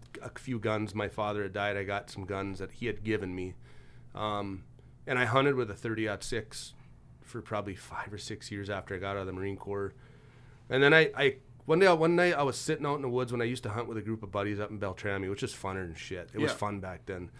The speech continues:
Speaker 2: Yeah.
Speaker 1: Um, we hunted all these ridges off the swamps and stuff. It was awesome. Um, I remember looking at that gun and going, you know,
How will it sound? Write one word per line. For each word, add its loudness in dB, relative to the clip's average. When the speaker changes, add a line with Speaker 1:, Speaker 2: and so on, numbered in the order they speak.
Speaker 2:
Yeah. -8
Speaker 1:
Um, -10
we -4
hunted -4
all -4
these -10
ridges -6
off -8
the -10
swamps -10
and -10
stuff. -8
It -4
was 0
awesome. -8
Um, -2
I 2
remember 8
looking 6
at 8
that 4
gun 6
and 4
going, 0
you 0
know, -2